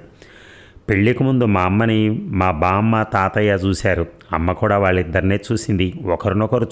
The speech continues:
చూసుకోకుండానే, ఒకరితో ఒకరు మాట్లాడకుండానే మా అమ్మ నాన్నలకు పెళ్ళైపోయింది. యాక్సిడెంట్ వాళ్ళ ప్రాణాలు తీయటం దురదృష్టం, కానీ ఉన్నంతకాలం ఆదర్శ దంపతులుగా పేరు తెచ్చుకున్నారు వాళ్ళు" అంది గోద.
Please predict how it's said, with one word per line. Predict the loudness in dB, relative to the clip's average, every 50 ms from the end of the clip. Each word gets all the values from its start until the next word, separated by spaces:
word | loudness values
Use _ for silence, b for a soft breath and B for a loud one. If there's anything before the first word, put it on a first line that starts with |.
| -2
చూసుకోకుండానే, | -2 -2 0 0 0 0 0 0 0 2 2 2 2 2 2 2
ఒకరితో | 2 0 0 0 -2 -2 0 0 0 0
ఒకరు | 0 0 0 0
మాట్లాడకుండానే | 2 2 0 0 0 0 0 0 0 0 -2 0 0 2 2 2 2 0 0 -2 -6 B B B B B B B B B B B B -4
మా | -2 0 2
అమ్మ | 2 2 2 2
నాన్నలకు | 2 2 2 0 0 0 0 -2
పెళ్ళైపోయింది. | -2 -2 0 0 2 2 2 0 0 0 -2 0 0 0 -2 -4 -6 B B B B B B B B B -2
యాక్సిడెంట్ | -2 0 0 0 -2 -4 -4 -2 0 0 0 0 0
వాళ్ళ | 0 0 2 2 0
ప్రాణాలు | 0 0 0 0 2 2 2 2 0 0
తీయటం | -2 0 -2 -2 0 0 0 0 0
దురదృష్టం, | 2 0 0 0 0 -2 -2 -2 -4 -4 -4
కానీ | -2 0 0 2 2 0 -2 -4 -8 -16 -20 -20 -10 -6
ఉన్నంతకాలం | -2 0 0 0 0 0 -2 -4 -2 0 0 2 2 2 2
ఆదర్శ | 0 2 0 0 2 0 0 -2 -2 -2
దంపతులుగా | -2 -2 -2 -2 -4 -4 -2 0 0 2 0 0
పేరు | 0 0 0 0 0 0
తెచ్చుకున్నారు | 0 -2 -4 -4 -4 -4 -2 0 0 0 0 0
వాళ్ళు" | 0 0 0 0 0 -2 -2 -4 -10 -20 _ -20 -6 -4
అంది | -2 -2 -2 -2 -2 -2 -4 -4 -4 -4
గోద. | -2 -2 0 -2